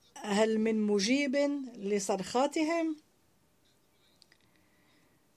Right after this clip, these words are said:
أو بإمكان الأسرة البشرية أن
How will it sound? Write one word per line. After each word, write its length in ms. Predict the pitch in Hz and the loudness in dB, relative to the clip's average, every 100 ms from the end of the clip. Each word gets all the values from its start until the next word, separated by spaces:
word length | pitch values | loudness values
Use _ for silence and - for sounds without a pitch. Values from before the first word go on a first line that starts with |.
| _ _ _ _ - _ _ - - - _ _ - - - - - - | _ _ _ _ -20 _ _ -10 -10 -20 _ _ -20 -20 -20 -20 -14 0
أو 180 | 202 196 | 4 4
بإمكان 720 | 214 202 208 - 302 294 269 | 4 2 -2 2 2 4 2
الأسرة 420 | 233 233 233 220 | 2 0 -2 -2
البشرية 760 | 214 202 - 208 254 247 170 185 - - | -2 -2 -2 -2 0 -2 -4 -8 -18 -8
أن 180 | 180 180 | -4 -4